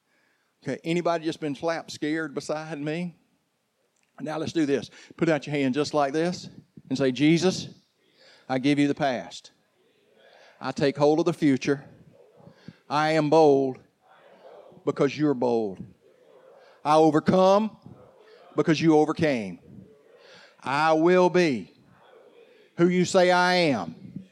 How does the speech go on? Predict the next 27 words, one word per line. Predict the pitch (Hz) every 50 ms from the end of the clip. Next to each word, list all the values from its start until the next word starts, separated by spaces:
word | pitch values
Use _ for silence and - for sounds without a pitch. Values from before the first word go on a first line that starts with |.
| _ - - - - - - - _ _ _ _
because | 147 135 - 156 151 156
I | 160 156 165 170 175 180
am | 185 185 175 160 139 120 92 82 - - - - _ _ _ _ _ - - - - - - - _ _ _
said | - - 131 127 117
I | 113 110 110 110
am." | 110 110 104 87 85 82 78 87 _ _ _ _ _ _ _ _ _ _ _ _ _ - -
Amen. | 107 113 117 113 113 107 110 110 107 101 95 85 -
Come | - 156 147
on, | 135 135
give | 151 151 135
God | 135 139 127 120 110 107 -
praise, | - 135 123 110 104 101 104 107 -
would | 127 131 127 117
you? | 131 131 123 - - - - - - - - - - - - - - - - -
Give | - 180 208 196 160
God | 165 160 151 151 143 127 -
praise. | - 143 139 135 120 107 104 95 87 - - - - - - - - - - - - - - - - - - _ _ - - - - - _ _ _ _ _ _ _ _ _ _ _ _ _ _ _ _ _ _ _ _ _ _ _ _ _ _ _ _ _ _ _ _ _ _ _ _ _ _ _ _ _ _ _ _ _ _ _ _ _ _ _ _
Now | - 120
watch | 120 143 143 - -
this, | 139 123 113 110 -
and | 127 120
then | 123
I'm | 127 123
gonna | 120 120 120
finish. | - - - - - - - - - _
Promise | _ - 135 120 113 107 - - - -
you. | 98